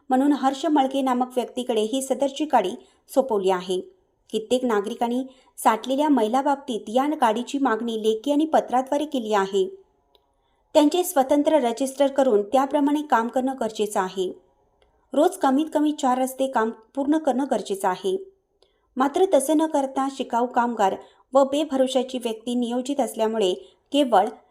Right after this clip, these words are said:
दिवसा एक ते दोन, तेही अर्धवट कामे इचलकरंजी शहरात होत आहेत. सदर बाबतीमध्ये या संदर्भात महानगरपालिकेच्या आवारात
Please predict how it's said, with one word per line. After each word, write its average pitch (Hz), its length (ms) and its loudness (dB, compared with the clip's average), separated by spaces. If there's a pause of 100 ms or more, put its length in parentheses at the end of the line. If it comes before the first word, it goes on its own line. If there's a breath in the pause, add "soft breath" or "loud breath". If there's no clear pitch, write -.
(160)
दिवसा 262 420 0 (120)
एक 269 260 0
ते 320 100 0
दोन, 247 340 4
तेही 269 420 -2
अर्धवट 285 440 0
कामे 262 320 0
इचलकरंजी 277 640 -2
शहरात 247 360 0
होत 233 220 -4
आहेत. 196 340 -2 (1040)
सदर 311 320 4
बाबतीमध्ये 294 640 0
या 262 180 0
संदर्भात 254 680 0 (460 loud breath)
महानगरपालिकेच्या 277 960 0
आवारात 226 420 2